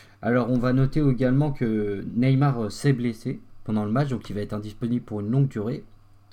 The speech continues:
Et, euh, ça arrange pas les affaires du club de la capitale qui, qui, on va pas se mentir,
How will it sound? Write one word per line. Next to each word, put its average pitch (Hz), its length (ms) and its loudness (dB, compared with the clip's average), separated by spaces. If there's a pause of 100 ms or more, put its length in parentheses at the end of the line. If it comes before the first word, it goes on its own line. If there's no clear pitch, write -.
(400)
Et, 113 180 4
euh, 101 360 0
ça 113 200 0
arrange 107 280 -2
pas 156 120 0
les 139 200 2
affaires 127 300 2
du 120 120 -2
club 127 200 0
de 117 100 2
la 113 120 2
capitale 110 580 -2
qui, 101 400 -4
qui, 92 420 -4
on 95 60 -6
va 110 120 -6
pas 120 120 -6
se - 100 -10
mentir, 143 300 -6